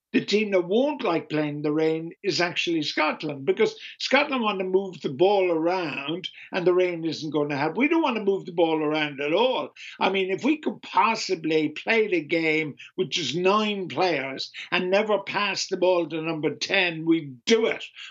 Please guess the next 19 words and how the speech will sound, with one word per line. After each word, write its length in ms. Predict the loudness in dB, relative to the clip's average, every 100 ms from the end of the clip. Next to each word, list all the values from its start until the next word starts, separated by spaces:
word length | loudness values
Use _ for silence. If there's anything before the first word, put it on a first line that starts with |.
| -4
in, 260 | -2 0
with 200 | 0 2
the 140 | 0 0
Joe 320 | 2 2 4
Schmidt 500 | 0 -2 -2 -4 -6 _
playbook. 520 | -2 2 2 0 -4 -10 -18 -18 -4
Now, 140 | 0 2
the 120 | 0
problem 580 | 0 2 2 0 -6 -6
Schmidt 440 | -4 -2 -2 -4 -6
has, 440 | -2 0 -2 -4 -8 0
interestingly, 1080 | 2 2 -2 -2 -4 -6 -8 -16 -4 -4 -4 -16 -14 -12 2
is 360 | 4 4 -2 -16 -20 -20 _
he's, 400 | 2 2 -4 -12 _ _
he, 160 | 0 0
his 360 | 0 0 -2 -6 0
two 400 | 2 2 0 -12
picks, 600 | 0 2 2 -2 -6 -6 -10 -20 -4
uh, 280 | -2 -2